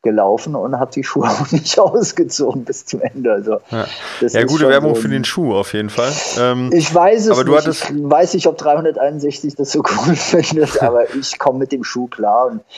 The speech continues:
Speaker 1: aber andererseits, Schuhe sind halt Schuhe und jeder hat so sein eigenes Ding. Ähm,
Speaker 2: Genau, das
Speaker 1: das
Speaker 2: ist
Speaker 1: ist,
Speaker 2: sehr
Speaker 1: ich würde
Speaker 2: individuell,
Speaker 1: jetzt
Speaker 2: ja.
Speaker 1: niemandem sagen, „Ey, unbedingt den Schuh laufen“, weil ich bin früher auch, äh, andere Marken gelaufen und Innovate gelaufen, liebend gerne jahrelang.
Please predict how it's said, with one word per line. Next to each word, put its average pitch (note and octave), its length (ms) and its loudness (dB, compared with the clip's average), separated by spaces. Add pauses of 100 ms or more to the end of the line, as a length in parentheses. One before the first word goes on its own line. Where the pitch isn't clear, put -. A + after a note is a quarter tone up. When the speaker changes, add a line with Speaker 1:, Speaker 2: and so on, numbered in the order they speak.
(120)
Speaker 1:
aber A#2 240 2
andererseits, B2 460 0
Schuhe B2+ 260 -6
sind C3 140 -8
halt A#2+ 180 -4
Schuhe C#3+ 200 -2
und A#2 140 -4
jeder B2 220 0
hat B2 160 -6
so C3 100 -6
sein A#2 280 -2
eigenes C3+ 480 -2
Ding. - 360 -8
Ähm, A2+ 400 -6 (220)
Speaker 2:
Genau, G#2 380 0
das G#2 180 -2
Speaker 1:
das - 80 -8
Speaker 2:
ist D3 120 -2
Speaker 1:
ist, - 80 -10
Speaker 2:
sehr A2+ 100 2
Speaker 1:
ich B2+ 180 0
würde D#3 160 6
Speaker 2:
individuell, D3+ 140 6
Speaker 1:
jetzt A2 120 -4
Speaker 2:
ja. D#3 60 0
Speaker 1:
niemandem D#3+ 320 0
sagen, C3+ 220 2
„Ey, B2 320 2
unbedingt C#3+ 520 -2
den C#3 220 -2
Schuh D#3 260 -2
laufen“, C#3 400 0
weil B2 100 -4
ich B2 80 -12
bin C3 120 -18
früher C3 260 -2
auch, F#2+ 260 -2
äh, G#2+ 380 -2
andere C3+ 300 -2
Marken B2 400 -4
gelaufen A#2+ 400 -4
und G#2+ 180 -8
Innovate B2+ 440 -6
gelaufen, A2+ 420 -6
liebend B2 400 -12
gerne A2+ 320 -8
jahrelang. G#2+ 460 -6